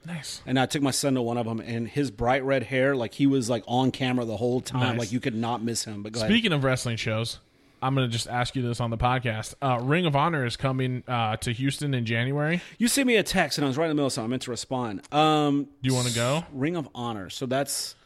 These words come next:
Speaker 1: So that's, like,
Speaker 2: that's
Speaker 1: a bunch of dudes you probably would, you, a bunch of dudes you wouldn't know. But it's like, uh,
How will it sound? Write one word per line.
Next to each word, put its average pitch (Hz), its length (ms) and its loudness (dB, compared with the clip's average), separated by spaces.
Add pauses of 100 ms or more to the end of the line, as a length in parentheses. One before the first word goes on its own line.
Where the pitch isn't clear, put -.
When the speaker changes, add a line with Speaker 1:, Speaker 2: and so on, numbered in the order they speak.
(220)
Speaker 1:
So 151 200 0
that's, 139 320 2
like, 123 580 0 (720)
Speaker 2:
that's 143 300 -4
Speaker 1:
a 127 80 -4
bunch 127 280 -2
of 120 60 -2
dudes 117 280 -2
you 113 60 -6
probably 117 280 -2
would, 120 260 -2
you, 123 220 -4
a 131 80 -4
bunch 139 240 0
of 131 60 -4
dudes 127 220 0
you 127 80 0
wouldn't 120 220 0
know. 120 280 -2 (400)
But 143 80 0
it's 143 120 0
like, 143 340 0
uh, - 20 0